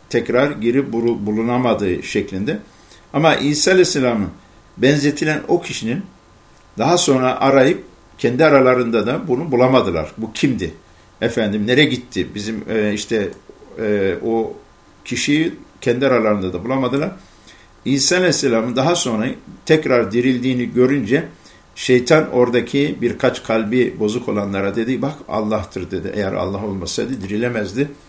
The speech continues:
O işte artık sizin ilahınızdır." diye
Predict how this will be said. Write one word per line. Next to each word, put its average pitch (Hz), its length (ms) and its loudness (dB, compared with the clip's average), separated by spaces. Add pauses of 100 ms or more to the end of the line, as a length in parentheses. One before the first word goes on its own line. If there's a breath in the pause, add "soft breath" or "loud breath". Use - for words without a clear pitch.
(540 loud breath)
O 139 320 4 (100)
işte - 280 -4
artık - 360 -4
sizin 117 400 -6
ilahınızdır." 113 720 -2
diye 147 200 -2